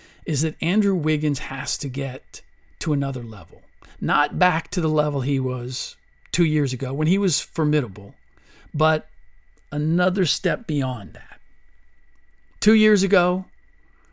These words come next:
he got paid, then was M I A with his dad dealing with a heart issue for the better part of last season.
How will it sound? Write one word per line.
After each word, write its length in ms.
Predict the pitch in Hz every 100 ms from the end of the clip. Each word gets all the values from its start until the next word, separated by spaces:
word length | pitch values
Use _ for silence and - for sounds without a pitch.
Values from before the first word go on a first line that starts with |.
| _ _ _ _ _ _ -
he 120 | 151
got 220 | 160 147 -
paid, 420 | 156 147 147 143 - - - - - - - _ _ _ _ -
then 320 | 147 139 135 -
was 300 | 156 143 120 -
M 180 | 160 160
I 160 | 156
A 220 | 147 151
with 160 | 147 127
his 380 | 147 131 - - - -
dad 340 | 143 151 147
dealing 320 | 135 151 151 151
with 140 | 135
a 60 | 117
heart 240 | 151 151
issue 400 | 143 - 143 143
for 220 | 135 -
the 60 | 127 135 -
better 180 | 147
part 260 | 139 151 143
of 60 | 135
last 280 | 135 -
season. 520 | - 143 135 139 143